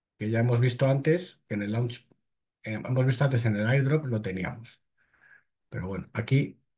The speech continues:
¿veis? Ya están la mayoría completados y, y estas que quedan poco. Entonces, este es P R L, P R C L, nos vamos a unir. ¿Qué nos pide? Eh, vale.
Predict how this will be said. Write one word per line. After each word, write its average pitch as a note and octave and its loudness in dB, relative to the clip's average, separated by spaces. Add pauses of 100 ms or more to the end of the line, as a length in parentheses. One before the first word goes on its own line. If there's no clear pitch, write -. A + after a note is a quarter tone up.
¿veis? D3+ 2
Ya A#2+ 4
están A#2 6
la A2 6
mayoría A#2 6
completados D#3+ 4 (180)
y, B2 -4 (120)
y B2 0
estas C3+ 4
que B2+ 0
quedan A#2 4
poco. - -10 (360)
Entonces, A#2 2 (960)
este D3 6
es A#2+ 6
P C#3+ 6
R D3+ 8
L, F#3+ 4 (460)
P C#3+ 6
R C#3 6
C C#3+ 4
L, A3+ 0
nos A2 -2
vamos A2+ 0
a B2+ 2
unir. G3+ 2 (720)
¿Qué D3+ 4
nos A2+ 2
pide? D2 -10 (1900)
Eh, G#2+ 2
vale. F#2 -2